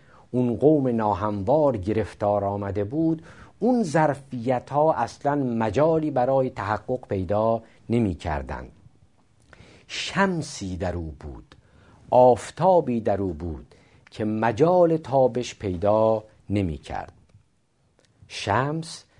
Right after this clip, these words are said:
اون وقتی که در قونیه بود، به مریدان مولانا نصیحت می‌کرد. این عبارت از خود شمس هست.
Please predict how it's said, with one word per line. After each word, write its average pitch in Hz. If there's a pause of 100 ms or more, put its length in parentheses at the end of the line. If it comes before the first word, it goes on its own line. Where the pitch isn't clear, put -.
(300)
اون 98
وقتی 139
که -
در 95
قونیه 85
بود، 123
به 95
مریدان 98
مولانا 110
نصیحت 90
می‌کرد. - (240)
این 143 (240)
عبارت 104
از 101
خود 110
شمس 82
هست. -